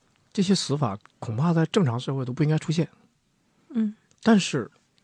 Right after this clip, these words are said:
Speaker 1: 我敢说一句，我黑龙江人，我敢说一句，我们小时候的时候，每年冬天都可能听说谁家的一个亲人是冻死的。很简单，就因为去亲戚家喝了点酒，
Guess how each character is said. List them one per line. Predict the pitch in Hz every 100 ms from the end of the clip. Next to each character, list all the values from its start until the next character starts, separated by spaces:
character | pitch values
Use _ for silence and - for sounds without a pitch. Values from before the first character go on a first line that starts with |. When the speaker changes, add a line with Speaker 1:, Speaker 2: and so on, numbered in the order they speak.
| _
Speaker 1:
我 | 123 139
敢 | 170 117
说 | 127
一 | 117
句， |
我 | 131
黑 | 117 123
龙 | 117
江 | 113 113
人， | 95 143
我 | 123
敢 | 143
说 | 110 113
一 | 104
句， |
我 | 104
们 | 107 170
小 | - 95
时 | 104
候 | 113
的 |
时 | 110
候， | 92 _ _ _ _ _ _ _ _ _ -
每 | 123
年 | 127 190
冬 | 233
天 | 220 226 233 -
都 | 247
可 | 247 - 120
能 | 107 135
听 | - - 165
说 | 151 135 131
谁 | 123 - 117
家 | 117
的 | 110
一 | 101
个 |
亲 | 101 - 117
人 | 101
是 | 101
冻 | 101 101
死 | - -
的。 | - - _ _ _ _ _ _ -
很 | - 233
简 | 175
单， | 113 98 - _ _ -
就 | 190
因 | 175
为 | 170
去 | - 175
亲 | - 170
戚 |
家 | 147
喝 | 135 147
了 | 131
点 | 139
酒， | 143